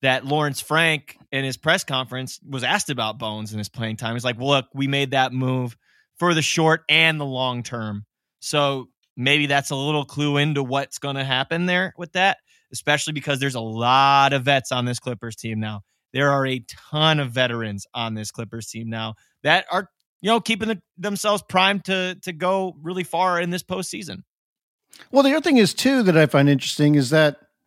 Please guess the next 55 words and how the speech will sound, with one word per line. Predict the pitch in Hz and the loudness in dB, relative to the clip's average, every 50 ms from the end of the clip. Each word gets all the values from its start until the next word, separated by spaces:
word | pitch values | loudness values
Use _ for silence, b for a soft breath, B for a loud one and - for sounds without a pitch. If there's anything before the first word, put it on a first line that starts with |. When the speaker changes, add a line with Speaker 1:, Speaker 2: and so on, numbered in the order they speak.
| _ _ _ _ _ _ _ _ _ _ _ _ _ _ _ - | _ _ _ _ _ _ _ _ _ _ _ _ _ _ _ -6
Speaker 2:
this | 214 - - | -4 -4 -2
is | - | -2
a | 311 269 | -2 0
team | - - 262 254 247 233 | 2 4 4 6 6 6
that | 202 208 185 160 | 6 6 8 8
had | 165 170 143 | 6 4 4
been | 156 135 | 2 0
playing | - - - 165 180 208 | 2 2 2 2 2 2
well. | 165 131 117 113 | 2 0 2 2
I | 131 139 | 2 2
think | - 202 190 | 2 2 0
they've | 180 147 | 2 2
won | 127 135 127 | 4 2 2
ten | - - 160 160 | 2 2 2 2
of | 165 151 | 2 2
their | 139 120 | 2 2
last | 113 123 139 135 - - | 2 2 0 0 -2 -2
fourteen, | - 135 139 139 - - 110 92 101 127 b b b b b b b b b b - | -2 -2 -2 -2 -4 -4 -4 -4 -6 -8 b b b b b b b b b b -2
and | 139 123 - | 0 0 4
Terrence | - 151 170 196 - - | 4 4 4 4 4 4
Mann | 139 147 143 147 156 | 4 6 6 6 6
has | 147 127 - | 4 4 2
played | - - 160 147 139 131 117 _ _ _ _ _ _ _ _ _ _ _ _ - | 0 2 2 2 2 2 -2 _ _ _ _ _ _ _ _ _ _ _ _ -2
very | 247 254 240 | 0 2 4
well. | 208 208 165 110 98 - _ _ _ _ - | 6 6 4 4 2 -4 _ _ _ _ 2
You | - 139 | 4 4
know, | 135 139 - | 4 4 4
I | 202 190 | 4 6
mean, | 190 220 226 | 6 6 6
he's | 214 | 6
not | 269 269 247 | 6 4 4
a | - | 4
traditional | - - 190 147 180 185 - - 175 139 | 2 0 0 2 2 2 2 2 2 2
point | - - 143 151 - | 2 2 0 0 2
guard. | - 147 147 151 | 4 2 2 2
They | 135 123 | 2 0
don't | 113 127 139 135 - | 0 0 -2 -2 -2
really | 120 123 117 | -4 -4 -4
have | 98 - - 117 120 131 143 143 143 | -6 -8 -4 0 2 2 2 2 2
a | 139 | -2
traditional | - - 147 139 147 139 - 147 135 | -2 -4 -4 -4 -4 -4 -4 -4 -4
point | - - 139 139 - | -2 -2 -4 -2 0
guard, | 147 147 147 B B B B B - | 0 0 0 B B B B B -4
but | 190 180 | -2 -2
the | 202 | 0
team | - - 262 330 427 | 0 2 2 2 2
has | - - | 0 0
been | - 226 202 175 | 2 2 2 2
playing | - - - 214 220 208 190 147 | 2 0 2 4 4 6 4 4
well | 139 175 175 165 147 135 | 6 6 8 8 6 6
with | 135 139 135 - | 4 0 0 0
him | 160 156 160 | 0 2 2
in | 156 131 | 2 2
the | 120 | 0
lineup. | 110 107 113 131 143 147 156 | 0 -2 0 2 2 2 2